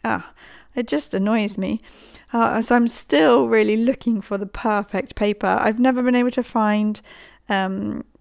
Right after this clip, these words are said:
I know there's one in the U S A that a lot of people talk about. I've never been able to find it, unfortunately, here in, like, Sweden or in the U K. But there you go. Here is my finished piece.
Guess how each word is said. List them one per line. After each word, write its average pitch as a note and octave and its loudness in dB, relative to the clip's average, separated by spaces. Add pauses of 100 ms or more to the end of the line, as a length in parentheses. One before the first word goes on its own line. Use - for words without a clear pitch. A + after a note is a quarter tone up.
(320)
I A3 0
know A3+ 2
there's G#3+ 2
one A3 0
in G3+ -2
the G#3 -2
U G#3 2
S G#3 0
A A3 2
that G3 0
a G3 0
lot G#3 -2
of F#3+ -8
people G3 -4 (260)
talk - -6
about. G3 -4
I've C4+ 0
never A3 0
been F#3 -8
able F#3+ -6
to F#3+ -10
find F#3+ -6
it, F#3+ 0
unfortunately, F#3+ -6 (260)
here F#3+ 0
in, F#3 -4
like, - -8
Sweden B3 0
or A3+ 0
in G#3 -2
the G#3 -4
U F#3 -4
K. - -8 (640)
But D#4+ 2
there E4+ 6
you D4+ 4
go. B3+ 4 (300)
Here D#4 4
is D4 4
my C4+ 6
finished A3 0
piece. G3+ 0